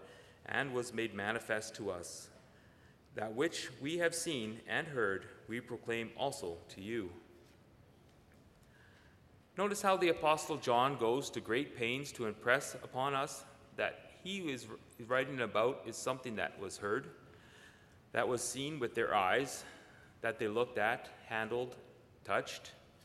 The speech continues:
The Bible writes the real things and about clear historical facts. The second thing I wish to point out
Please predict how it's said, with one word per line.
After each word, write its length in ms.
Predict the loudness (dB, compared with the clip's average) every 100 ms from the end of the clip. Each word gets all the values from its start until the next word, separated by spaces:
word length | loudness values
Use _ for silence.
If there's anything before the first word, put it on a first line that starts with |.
| -20 -20 -20 -20 -20 -20 -20 -20 -6
The 80 | 0
Bible 380 | 6 6 8 6
writes 360 | 8 8 6 -2
the 180 | -2
real 280 | -2 0 0
things 520 | 0 -4 -4 -8 -12 -18 -20 -20 -20 -20 -20 -20 -20 -12
and 160 | -6 -2
about 500 | 4 4 2 -8 -4
clear 240 | 0 0
historical 560 | 0 -4 -4 -2 -2 -4
facts. 600 | -6 -6 -6 -10 -14 -16 -18 -20 -20 -20 -20 -20 -20 -16
The 80 | -6
second 380 | 2 2 2 0
thing 140 | 2
I 80 | 4
wish 400 | 4 4 -2 -2
to 120 | -6
point 320 | -10 -4 -2 4
out 360 | 2 2 -6